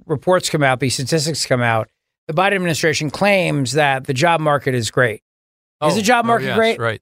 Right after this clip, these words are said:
Speaker 2: right. Oh, yeah. That's, that's the claim. And as soon as you look just, <laughs> just beneath the surface, you realize, no, this is a lot of smoke and mirrors. Uh, one very, very good example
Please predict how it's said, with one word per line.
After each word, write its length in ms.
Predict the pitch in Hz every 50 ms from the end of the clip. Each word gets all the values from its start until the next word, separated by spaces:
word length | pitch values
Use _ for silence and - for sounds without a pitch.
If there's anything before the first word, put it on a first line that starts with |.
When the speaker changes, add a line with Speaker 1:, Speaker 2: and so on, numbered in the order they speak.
| _ _
Speaker 2:
right. 240 | 120 117 107 101 - _ -
Oh, 120 | 147 147
yeah. 280 | 143 139 131 117 107 95 - _ _ _ _ _
That's, 240 | - 160 175 - -
that's 320 | - 185 208 226 - -
the 80 | - 180
claim. 440 | - - 202 226 233 185 131 113 -
And 320 | - 151 147 151 147 147 147
as 220 | - 151 143 135
soon 200 | - - 202 202
as 200 | 208 185 143 -
you 80 | 156 156
look 260 | 170 175 - - _
just, 380 | - - 170 151 - - - -
<laughs> 200 | - - - -
just 640 | 139 - - - - 277 311 339 330 - - -
beneath 340 | - 247 233 247 262 240 -
the 80 | - 151
surface, 500 | - - 214 226 196 196 156 135 - -
you 120 | 170 185
realize, 460 | 185 190 180 175 170 160 160 143 - - _ _ _ _ -
no, 200 | 202 285 320 214
this 180 | 196 240 -
is 160 | 339 302 254
a 20 | 202
lot 140 | 175 175 180
of 80 | 170
smoke 380 | - - - 156 147 175 - -
and 120 | 180 165
mirrors. 560 | 170 214 302 381 330 - 92 - - - - - _ _ _ _ _ _ _ _ _
Uh, 180 | - 165 170 180
one 380 | 185 165 156 196 233 247 190
very, 440 | 131 113 107 104 147 165 196 208 208
very 260 | 170 160 170 170 156
good 180 | 131 160 160 151
example 640 | 143 123 113 135 147 220 262 - - 117 95 107